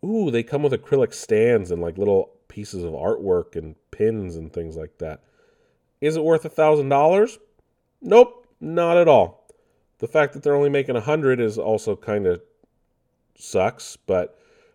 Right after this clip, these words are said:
uh, you also get cardstock posters, instruction manuals with bonus material,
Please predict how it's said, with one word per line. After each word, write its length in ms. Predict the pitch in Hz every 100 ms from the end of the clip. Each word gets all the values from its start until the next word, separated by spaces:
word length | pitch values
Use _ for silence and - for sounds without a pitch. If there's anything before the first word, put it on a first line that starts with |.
| _
uh, 60 | 92
you 180 | 104 110
also 200 | 110 110
get 180 | 107
cardstock 560 | - 139 135 - 127 -
posters, 640 | 147 143 - 139 139 139
instruction 680 | - 101 98 - 151 - 139
manuals 540 | 131 127 127 123 120
with 160 | 110 101
bonus 300 | 92 95 -
material, 580 | 95 - 107 107 107